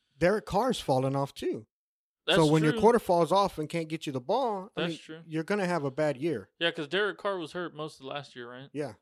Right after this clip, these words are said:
Speaker 1: but,
Speaker 2: Yeah.
Speaker 1: but the year that Derek Carr was on fire,
Speaker 2: Yeah.
Speaker 1: Cooper was putting up some big numbers.
Speaker 2: I don't know about big, dude.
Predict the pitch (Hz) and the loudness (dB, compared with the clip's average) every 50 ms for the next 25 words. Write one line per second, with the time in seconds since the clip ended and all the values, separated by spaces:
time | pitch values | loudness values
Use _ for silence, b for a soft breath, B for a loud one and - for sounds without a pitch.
0 | _ _ _ _ - 139 131 120 120 123 131 156 147 - 135 131 135 156 170 160 | _ _ _ _ -6 -6 -4 -6 -8 -4 -4 -4 -4 -2 -6 -6 0 2 2 2
1 | 156 135 135 120 113 151 147 139 131 - - 143 139 131 123 120 113 113 107 - | 2 2 -2 0 2 2 2 2 0 -2 0 0 0 0 0 -4 -6 -8 -8 -4
2 | - 175 196 208 180 151 135 127 127 _ _ _ _ - 131 127 117 113 117 131 | 0 2 2 2 2 0 -2 -4 -8 _ _ _ _ -6 -2 -2 0 -2 -2 -6
3 | _ _ _ _ _ _ - 156 175 - 214 196 165 - _ - 190 180 175 156 | _ _ _ _ _ _ -12 -12 -10 -6 -6 -6 -6 -6 _ -6 -4 -4 -4 -6
4 | 135 - - 120 113 135 143 127 110 120 143 135 110 101 95 - - _ _ _ | -6 -8 -10 -10 -4 -4 -4 -4 -4 -6 -6 -6 -8 -10 -14 -18 -20 _ _ _
5 | _ _ - 160 190 226 233 233 220 208 196 202 190 165 160 190 208 190 165 160 | _ _ -8 -8 -6 -6 -6 -6 -6 -2 0 0 0 0 0 -2 -2 -2 -2 -6
6 | 175 180 185 185 175 | -12 -12 -12 -12 -14